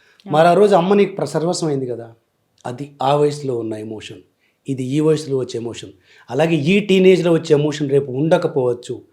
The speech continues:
ఎమోషన్ మీద బిల్డ్ చేసిన ఏ రిలేషన్ పూర్తిగా ఉండదు.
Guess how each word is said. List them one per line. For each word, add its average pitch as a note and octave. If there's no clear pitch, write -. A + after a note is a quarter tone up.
ఎమోషన్ F#3
మీద D#3+
బిల్డ్ D3
చేసిన C#3
ఏ D3
రిలేషన్ D3
పూర్తిగా C3
ఉండదు. A2